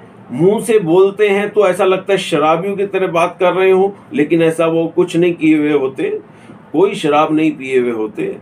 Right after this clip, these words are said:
लड़खड़ा के चलना या रुक रुक कर चलना,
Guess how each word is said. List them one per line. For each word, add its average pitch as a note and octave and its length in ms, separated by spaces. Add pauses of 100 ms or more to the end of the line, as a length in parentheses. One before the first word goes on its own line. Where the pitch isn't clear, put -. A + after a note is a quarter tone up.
(520)
लड़खड़ा B2+ 500
के D3 160
चलना C#3+ 500 (1700)
या C3+ 440 (240)
रुक D3+ 220
रुक D3+ 200
कर D3 140
चलना, B2+ 520